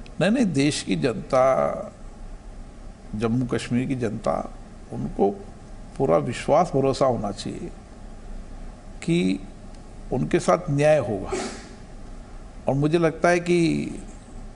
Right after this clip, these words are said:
जम्मू कश्मीर भी भारत का अंग है, वो हमारा हिस्सा है।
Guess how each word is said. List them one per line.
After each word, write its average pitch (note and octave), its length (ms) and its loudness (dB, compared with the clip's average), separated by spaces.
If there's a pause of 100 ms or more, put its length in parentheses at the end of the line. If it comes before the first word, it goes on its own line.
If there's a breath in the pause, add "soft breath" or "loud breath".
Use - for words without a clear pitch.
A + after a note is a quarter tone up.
(880)
जम्मू B2 340 2
कश्मीर E3+ 540 2
भी D#3 240 4
भारत C#3+ 420 4
का D3+ 80 6
अंग C#3 440 0
है, F#2+ 300 -4 (1300)
वो A#2+ 80 4
हमारा C#3+ 240 6
हिस्सा C3 360 2
है। E2+ 220 -2